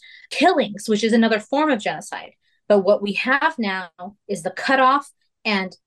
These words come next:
their lives are at risk. They're already starting to die. They're starving. So we have a genocide that has happened right now, and the continuation of it,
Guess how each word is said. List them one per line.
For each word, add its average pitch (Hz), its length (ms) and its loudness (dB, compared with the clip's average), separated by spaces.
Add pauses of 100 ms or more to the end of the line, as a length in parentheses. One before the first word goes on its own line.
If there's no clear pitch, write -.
(160)
their 214 460 4
lives 208 320 4
are 202 80 4
at - 180 2
risk. 196 360 0 (160)
They're 185 260 -2
already 202 240 2
starting 196 380 -6
to 170 120 -12
die. 208 480 0
They're 180 120 2
starving. 254 800 0 (300)
So 185 480 -4 (680)
we 190 140 -6
have 254 260 -2
a 302 60 -6
genocide 262 420 0
that 233 100 2
has 220 220 -8 (100)
happened 254 460 -4
right 185 220 0
now, 254 340 -6 (480)
and 202 300 0
the 202 80 -2
continuation 233 1000 4
of 165 140 -4
it, - 220 -12